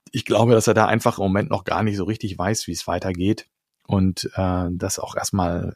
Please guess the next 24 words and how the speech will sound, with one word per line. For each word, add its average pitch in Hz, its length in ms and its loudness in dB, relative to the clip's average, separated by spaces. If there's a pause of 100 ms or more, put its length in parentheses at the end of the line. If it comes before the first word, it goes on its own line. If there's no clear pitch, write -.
erstmal 101 260 0
abwartet 104 600 2
und 101 100 2
jetzt, 98 140 0
glaub 107 180 2
ich, - 140 -6
erstmal 107 260 0
eins 107 260 -2
nach 101 140 0
dem 104 160 -2
anderen 110 280 -2
macht. 107 180 -2
Also 98 180 0
erstmal 110 500 4
jetzt, - 360 -2 (760)
ähm, 95 640 2 (280)
den, 95 320 2
den, 87 640 -6
den 104 160 2
Laden 104 320 4
da 120 160 4
irgendwie 120 320 0
abwickelt, 127 760 2
also 87 380 -6